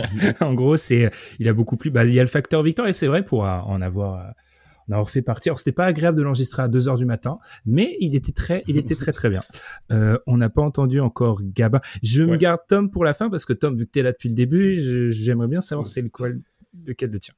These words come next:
Speaker 3: Euh, je vais citer un épisode qui peut paraître, euh, anodin, mais c'est, euh, celui de l'année dernière quand on avait parlé des Brooklyn Nets,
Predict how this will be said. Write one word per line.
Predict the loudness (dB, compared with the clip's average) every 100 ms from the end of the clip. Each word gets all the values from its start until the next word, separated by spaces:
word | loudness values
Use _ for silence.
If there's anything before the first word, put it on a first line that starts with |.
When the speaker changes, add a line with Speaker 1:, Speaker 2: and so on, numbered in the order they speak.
| -16 -16 -10 -2
Speaker 3:
Euh, | 0 2 0
je | -2
vais |
citer | -4 -4 -4
un | -2
épisode | -4 -4 -4 -4 -6
qui | -10
peut | -8
paraître, | -2 0 -2 -2 -2
euh, | -2
anodin, | 0 0 2 2 0 0 -6 -6
mais | -4 -2
c'est, | -2 -2
euh, | 0 0 -2
celui | -4 -4
de | -2
l'année | 0 0
dernière | -2 -2 -4 -6
quand | -4
on |
avait | -4 -2
parlé | 0 2 2 2
des | 0 -2
Brooklyn | -4 -4 -2 0
Nets, | 0 0 -2 -6